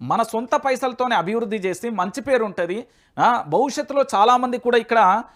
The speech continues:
గొప్ప గొప్ప స్థాయిలో ఉంటారనే విషయాన్ని పక్కన పెట్టి ఇక చూడు ఎట్లా తయారయ్యాలో చూస్తున్నారు కదా.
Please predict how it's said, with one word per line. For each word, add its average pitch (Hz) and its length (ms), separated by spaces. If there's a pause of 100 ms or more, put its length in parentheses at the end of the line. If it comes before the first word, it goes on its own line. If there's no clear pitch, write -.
(280)
గొప్ప 202 180
గొప్ప 277 280
స్థాయిలో 240 380
ఉంటారనే 220 420
విషయాన్ని 208 340
పక్కన 196 360
పెట్టి 180 420 (280)
ఇక 170 220
చూడు 190 180 (120)
ఎట్లా - 220
తయారయ్యాలో 180 420 (400)
చూస్తున్నారు 233 360
కదా. 120 200